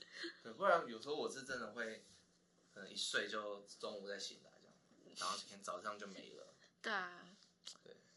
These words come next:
Speaker 1: 这的确是一个我，我自己要必须改进的地方。嗯。那另外你也有提到，跟我提到，就是你认为大学生有一些你觉得蛮重要的事情要做。
Speaker 2: 嗯。
Speaker 1: 对，就除了你时间规划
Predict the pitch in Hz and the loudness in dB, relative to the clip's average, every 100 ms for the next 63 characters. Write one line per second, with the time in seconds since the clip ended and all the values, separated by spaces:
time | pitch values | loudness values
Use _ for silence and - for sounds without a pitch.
0 | - - 127 113 101 113 - 113 104 95 | -18 -4 -4 -4 -4 -4 -4 -6 -8 -8
1 | 92 87 92 92 - 110 98 - 127 95 | -8 -8 -10 -14 -10 -6 -6 -6 -6 -6
2 | 95 92 90 92 - - - 85 - - | -8 -10 -14 -14 -14 -16 -18 -20 -20 -20
3 | - - - _ _ _ _ 208 - - | -20 -20 -20 _ _ _ _ -20 -20 -20
4 | - - _ _ _ _ _ _ _ _ | -20 -20 _ _ _ _ _ _ _ _
5 | _ _ _ - - - - 135 180 - | _ _ _ -20 -20 -20 -12 -2 -2 0
6 | 165 156 143 120 117 110 95 - 95 107 | 2 12 12 12 2 0 0 -6 2 6
7 | 95 92 - _ - 113 101 95 95 98 | 6 4 -6 _ -8 -8 -8 -8 -10 -8
8 | 107 98 113 101 87 - _ _ 131 110 | -10 -6 -4 -4 -6 -12 _ _ 8 8
9 | 92 90 101 95 87 87 95 90 90 98 | 8 -4 -6 -6 -10 -8 -6 -6 -8 -14
10 | - _ - 98 92 92 95 92 98 113 | -20 _ -14 -10 -8 -8 -4 -4 -2 -6
11 | 95 92 85 - - - 92 - 92 - | -4 -8 -8 -14 -20 -14 -8 -4 -4 -6
12 | - 254 247 202 98 - - - - 87 | -12 -10 -8 -10 -12 -16 -18 -14 -12 -4
13 | 117 - 110 107 104 95 104 107 107 104 | -4 -2 -2 -2 -2 -8 -6 -6 -6 -2
14 | 98 | -4